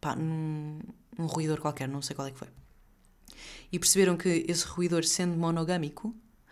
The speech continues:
a partir do momento em que reduziam a oxitocina, havia tendências poligâmicas. E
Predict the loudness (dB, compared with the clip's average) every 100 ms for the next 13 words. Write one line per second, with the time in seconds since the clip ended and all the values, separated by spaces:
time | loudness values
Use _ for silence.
0 | -20 -16 -6 -2 0 0 0 2 4 4
1 | 2 0 -2 -2 -2 -4 -2 2 4 4
2 | 2 -6 -16 _ _ _ -20 _ _ _
3 | _ _ _ _ _ _ _ _ _ _
4 | 0 0 0 0 2 2 2 -2 -4 -4
5 | -2 0 2 2 2 2 2 0 -2 0
6 | 0 2 0 -2 -2 -6 -10 -18 _ _
7 | _ _ _ _ _ _ -20 _ _ _
8 | -18 -16 -16 -18 -20 -20 -20 _ -4 0
9 | 2 2 0 -2